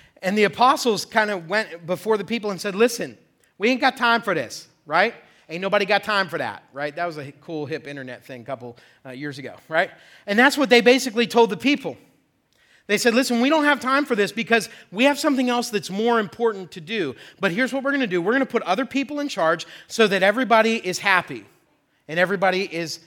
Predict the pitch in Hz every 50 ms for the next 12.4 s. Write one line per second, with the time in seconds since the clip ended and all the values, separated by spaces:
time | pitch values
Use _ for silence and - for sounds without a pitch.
0 | _ _ - - - 233 220 202 175 139 120 104 120 139 143 175 190 175 139 123
1 | 120 135 131 135 127 - 196 175 127 110 - - - _ - - _ _ _ _
2 | _ _ - 202 151 202 240 269 277 294 285 247 - - 254 226 180 165 220 196
3 | 139 120 - - - - - _ _ _ _ _ _ _ _ _ _ _ _ _
4 | 170 202 214 - - 240 220 175 202 208 202 196 185 170 208 247 277 302 311 302
5 | - 247 196 185 175 - - 185 190 240 240 - - - - _ _ _ _ _
6 | _ _ _ _ - 202 196 170 - - 214 214 233 247 247 240 - 208 196 185
7 | 185 175 165 - - 220 202 175 151 143 143 - 175 160 - - 143 139 135 131
8 | 127 127 113 98 78 _ _ _ _ _ _ _ _ _ _ _ _ _ _ _
9 | _ _ _ _ _ _ _ _ _ _ _ _ _ _ _ _ _ _ _ _
10 | _ _ _ _ _ 180 151 - 233 208 220 214 208 220 254 269 269 254 - -
11 | 247 226 202 - - - 226 226 233 220 220 202 175 147 165 185 180 175 175 185
12 | 208 233 240 240 220 196 165 -